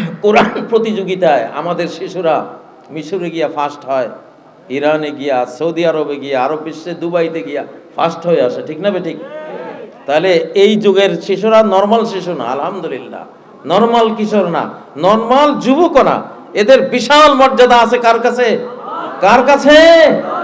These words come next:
যুবকরা, পাঁচ ওয়াক্ত সালাত পড়বা। কারা কারা পাঁচ ওয়াক্ত সালাত পড়বা? আল্লাহ, আল্লাহ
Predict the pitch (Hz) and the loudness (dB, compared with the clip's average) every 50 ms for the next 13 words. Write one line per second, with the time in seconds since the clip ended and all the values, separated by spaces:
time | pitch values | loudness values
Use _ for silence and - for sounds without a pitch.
0 | - - - - - - - - - - - - - 554 - - - - _ _ | -6 -8 -8 -8 -10 -10 -8 -8 -10 -10 -12 -12 -14 -16 -16 -18 -20 -20 _ _
1 | - 101 104 101 123 131 131 147 143 147 139 139 131 117 110 - - 160 170 170 | -18 -16 -14 -10 -8 -6 -6 -6 -6 -6 -4 -4 -4 -4 -4 -4 -6 -6 -6 -4
2 | - 214 214 208 - 208 180 - - 160 156 165 170 175 180 180 170 160 156 - | -4 -6 -6 -6 -8 -10 -10 -8 -8 -6 -4 -2 -2 0 0 0 0 -2 -2 -4
3 | - 143 135 127 110 104 101 95 - - - - - - _ _ _ _ _ _ | -8 -8 -8 -8 -8 -10 -14 -16 -18 -20 -20 -20 -20 -20 _ _ _ _ _ _
4 | _ - 175 202 220 214 226 208 196 180 160 175 170 175 170 165 - 160 147 - | _ -6 -2 -2 0 0 0 0 0 0 0 -2 -4 -4 -6 -8 -8 -10 -10 -6
5 | 139 127 127 120 123 113 110 - - - - - _ _ _ _ _ _ - - | -6 -6 -6 -6 -10 -12 -16 -16 -18 -20 -20 -20 _ _ _ _ _ _ -20 -20
6 | - - - - - - 147 160 170 165 156 160 170 180 180 180 180 160 - - | -20 -20 -20 -20 -16 -12 -10 -8 -6 -2 0 2 2 4 4 4 2 0 0 -4
7 | - - - - - - - - - - - - - 165 196 208 214 247 254 262 | -8 -16 -20 -20 -20 -20 -20 -20 -20 -20 -20 -8 -4 -2 0 2 4 4 6 6